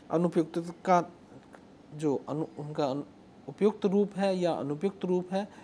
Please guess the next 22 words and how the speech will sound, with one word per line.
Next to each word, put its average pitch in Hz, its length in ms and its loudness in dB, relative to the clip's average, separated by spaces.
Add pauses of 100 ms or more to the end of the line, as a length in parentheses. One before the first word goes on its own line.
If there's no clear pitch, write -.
(160)
उसका 233 260 2
कोई 170 220 6
संकेत 151 500 0
आपको 139 380 -2 (340)
नहीं 131 240 -2
मिलेगा। 180 520 2 (500)
लेकिन 165 380 4
इलेक्ट्रॉनिक 151 580 4
कोशों 226 300 4
में 185 140 2
हम 143 240 -2
देखते 127 320 0
हैं 113 240 -4 (480)
कि 117 200 2 (520)
अर्थ - 360 12
और 170 100 6
पर्याय 160 380 10
आदि 160 340 6
के 160 160 2
समावेश 151 520 4
के 170 120 0
साथ-साथ 135 540 0